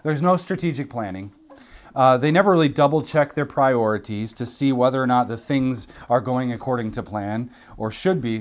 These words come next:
going according to God's plan, as it were. Possessions are thus vanity in this worldview because they won't satisfy him.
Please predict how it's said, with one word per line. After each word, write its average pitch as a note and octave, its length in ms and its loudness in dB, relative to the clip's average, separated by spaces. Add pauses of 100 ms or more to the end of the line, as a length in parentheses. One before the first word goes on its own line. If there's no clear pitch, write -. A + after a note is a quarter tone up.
(120)
going A2 260 -6
according G2+ 360 -10
to G2 100 -14
God's G2+ 320 -2
plan, G2 300 -10
as F#2+ 140 -8
it F#2+ 80 -8
were. F#2+ 300 -8 (580)
Possessions F3+ 720 2
are C3+ 140 4
thus C3 260 2
vanity F3 540 -2
in E3 140 -2
this E3+ 200 -4
worldview D#3+ 500 -2
because C#3 280 -4
they C3 80 -2
won't D3+ 180 2
satisfy F3 600 -2
him. F2 260 -12